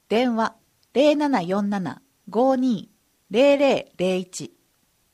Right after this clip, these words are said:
田原本町。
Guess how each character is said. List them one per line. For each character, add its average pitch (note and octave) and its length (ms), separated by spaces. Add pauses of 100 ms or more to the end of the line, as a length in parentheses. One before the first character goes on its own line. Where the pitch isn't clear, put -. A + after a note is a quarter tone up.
(1600)
田 A3 120
原 D4 260
本 C4+ 300
町。 G#3+ 500